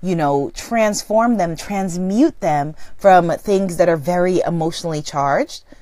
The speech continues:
you know, um, like the memory that I was just having. You wanna move it from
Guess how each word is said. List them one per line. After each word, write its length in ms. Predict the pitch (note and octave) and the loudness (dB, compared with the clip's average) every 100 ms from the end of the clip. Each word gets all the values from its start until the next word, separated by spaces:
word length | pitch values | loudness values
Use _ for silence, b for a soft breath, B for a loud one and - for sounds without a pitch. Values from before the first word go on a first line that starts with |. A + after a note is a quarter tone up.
| b | b
you 160 | E3+ F3 | -4 0
know, 380 | D#3 D3 F3+ B3 B B B | 2 2 0 -4 B B B
um, 480 | D#3 D#3+ D3+ D3+ D3+ C#3 - | 6 8 8 6 2 -2 0
like 380 | D3+ D3 D3+ | 2 4 4
the 520 | - - D3+ D#3 D3 D3 | 0 -4 2 4 4 2
memory 360 | D3+ D3+ D#3+ | 0 0 0
that 140 | D#3 C#3+ | 2 2
I 80 | C#3+ | 2
was 160 | D3+ | 0
just 180 | D#3+ D3 | -4 -4
having. 460 | C#3+ C3 D#3 F#3 A3+ b b b | -4 -4 -4 -6 -8 b b b
You 120 | F3 | 0
wanna 140 | E3+ | 2
move 320 | E3+ F#3+ A#3 | 2 2 2
it 140 | A3 - | 2 0
from 360 | - F3 D#3+ | -2 -2 -2